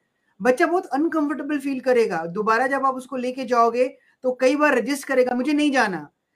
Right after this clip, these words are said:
because he doesn't have words to express। वो रोएगा, "मुझे नहीं जाना," और आप उसको जबरदस्ती भेजोगे कि-, क्योंकि आपके पास तो टाइम होता नहीं है। So I'm not, uh, talking about the other topics of managing time and, you know, devoting time to children। What I'm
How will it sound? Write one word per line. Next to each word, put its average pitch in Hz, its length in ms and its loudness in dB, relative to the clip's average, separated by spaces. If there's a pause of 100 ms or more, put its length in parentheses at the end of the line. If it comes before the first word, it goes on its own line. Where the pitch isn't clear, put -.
(140)
because 294 280 2
he 302 160 -2
doesn't 285 240 2
have 294 240 0
words 254 300 2
to 294 120 -8
express। 262 460 -2 (420)
वो 269 100 0
रोएगा, 254 600 4 (160)
"मुझे 247 140 -2
नहीं 269 240 0
जाना," 220 360 -2 (280)
और 247 100 4
आप 254 140 6
उसको 262 180 -8
जबरदस्ती 233 500 0
भेजोगे 254 400 -2
कि-, 220 180 -10
क्योंकि 202 200 -6
आपके 185 240 0
पास 202 200 -10
तो 190 80 -12
टाइम 180 240 -6
होता 175 220 -10
नहीं 254 160 -6
है। 247 120 -16 (640)
So 277 160 2 (380)
I'm 214 140 2
not, 247 180 4
uh, - 360 -14 (100)
talking 220 320 -4
about 220 200 -2
the 208 100 -4
other 214 200 -4
topics 208 380 -2
of 214 120 -6 (460)
managing 196 520 -4
time 202 260 -4
and, 196 260 -4
you 202 80 -6
know, 254 120 -4 (220)
devoting 196 440 -6
time 185 220 -8
to 196 60 -4
children। 190 300 -8 (400)
What 196 140 0
I'm 240 100 -2